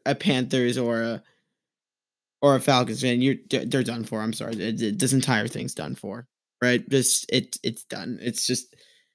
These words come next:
I, I'm being really pessimistic right now, of course, but it, I don't know.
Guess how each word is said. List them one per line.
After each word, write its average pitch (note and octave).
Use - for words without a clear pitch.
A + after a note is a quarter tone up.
I, F3
I'm F#3+
being F#3
really E3
pessimistic C3
right A2+
now, A#2
of A#2+
course, B2+
but C3+
it, -
I C3+
don't A#2
know. A#2+